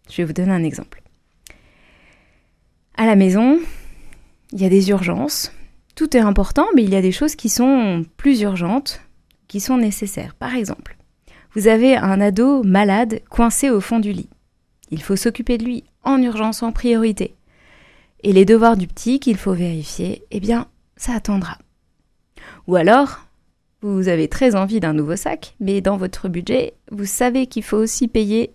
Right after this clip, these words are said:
les factures d'E D F. Il y a de fortes chances qu'il faille d'abord payer les factures d'E D F avant d'acheter un nouveau sac. On hiérarchise nos priorités en fonction de l'importance, de l'urgence. Mais en fait,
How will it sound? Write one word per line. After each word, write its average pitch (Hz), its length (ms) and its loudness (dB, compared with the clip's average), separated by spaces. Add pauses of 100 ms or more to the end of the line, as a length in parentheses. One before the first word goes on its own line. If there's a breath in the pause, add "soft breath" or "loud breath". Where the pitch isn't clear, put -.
les 214 180 -2
factures 202 360 -4
d'E 185 100 -2
D 175 220 -4
F. - 160 -20 (880 soft breath)
Il - 60 -16
y - 20 -12
a - 40 -14
de - 60 -18
fortes - 280 -6
chances - 280 -8
qu'il 170 120 -10
faille 165 240 -6
d'abord 190 600 0 (140)
payer 220 320 2
les 185 120 0
factures 247 380 -4
d'E 190 80 -2
D 175 240 -2
F - 120 -12 (140)
avant 277 340 2 (100)
d'acheter 190 540 -4
un 185 60 -8
nouveau 170 280 -8
sac. - 360 -18 (1400 soft breath)
On 175 100 -4
hiérarchise 175 760 -2 (120)
nos 185 120 0
priorités 170 760 -2
en 185 100 -4
fonction 208 560 -6
de 185 100 -2
l'importance, 170 840 -4
de 185 80 -4
l'urgence. 180 760 -4 (760 loud breath)
Mais 208 80 4
en 180 80 2
fait, 285 280 2